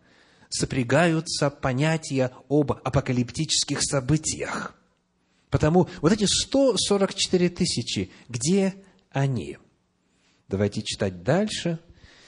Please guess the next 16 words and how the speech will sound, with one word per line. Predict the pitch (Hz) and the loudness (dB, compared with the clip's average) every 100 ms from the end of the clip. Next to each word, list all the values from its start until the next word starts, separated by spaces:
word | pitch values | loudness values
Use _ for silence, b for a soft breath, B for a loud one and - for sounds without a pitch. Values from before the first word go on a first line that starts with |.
| B B | B B
И | 156 | 0
мы | 220 | 2
посмотрим | 196 214 196 175 | 2 2 2 2
на | 165 | 0
стихи | - 165 165 | -2 -4 -4
второй | - 147 185 | 0 2 2
и | 180 | 0
третий. | 180 185 165 - 95 | 2 4 4 2 -2
Там | 123 131 | -2 0
у | |
нас | 135 135 110 | 0 -2 -2
есть | 120 151 147 - - - - _ | 0 0 0 -4 -6 -8 -12 _
также | - 165 160 127 110 | 0 0 2 0 0
указания | 104 110 107 104 123 175 175 165 156 151 151 b b b b - | 0 -2 -2 0 0 0 0 -2 0 -2 -4 b b b b -6
на | 113 131 143 - 98 | 0 2 2 -2 -6
место | 127 147 160 151 - - - 80 | -2 2 6 4 2 -2 -2 -4